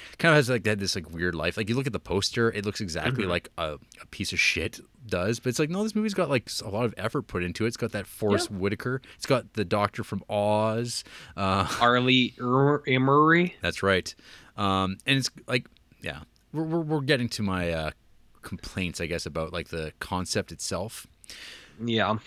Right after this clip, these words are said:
Speaker 1: But yeah, I mean, like, any other thoughts you wanna share or notes about nineties
Speaker 2: Uh,
Speaker 1: Body Snatchers? 'Cause, like, I like this movie. I think it's, uh, worth a watch if you're looking for a nineties horror movie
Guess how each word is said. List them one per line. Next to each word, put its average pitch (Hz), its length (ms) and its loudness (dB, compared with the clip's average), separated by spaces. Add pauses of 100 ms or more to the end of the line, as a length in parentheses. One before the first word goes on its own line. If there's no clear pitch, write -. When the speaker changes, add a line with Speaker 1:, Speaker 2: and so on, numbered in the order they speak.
Speaker 1:
But 160 140 8
yeah, 170 80 10
I - 20 8
mean, 180 160 4
like, 175 220 0
any 139 180 4
other 143 120 4
thoughts 113 420 0
you 127 100 0
wanna 127 200 0
share 131 260 0
or 113 60 0
notes 110 340 -2
about 131 340 -2
nineties 123 500 2 (120)
Speaker 2:
Uh, 339 320 8
Speaker 1:
Body 123 180 8
Snatchers? 139 480 2
'Cause, - 180 -6
like, 151 240 4
I 175 100 4
like 196 180 8
this - 180 -2
movie. 80 260 -4
I 101 60 -6
think 151 220 -6
it's, 147 200 -6
uh, 147 400 2
worth 151 300 -4
a - 20 -4
watch 143 460 0
if 117 160 -2
you're 107 400 2 (680)
looking 135 220 -2
for 120 160 2
a 113 60 4
nineties 107 340 2
horror 95 300 2
movie 90 400 -2